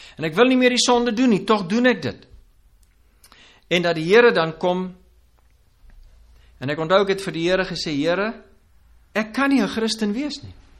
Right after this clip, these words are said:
Ek het u aangeneem, ek is weergebore,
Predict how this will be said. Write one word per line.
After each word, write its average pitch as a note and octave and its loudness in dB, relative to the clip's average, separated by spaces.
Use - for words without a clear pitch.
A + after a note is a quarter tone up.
Ek G#3+ -4
het A3 -4
u E3+ -8
aangeneem, A3 -2
ek D3 -10
is A#2+ -8
weergebore, G3+ -2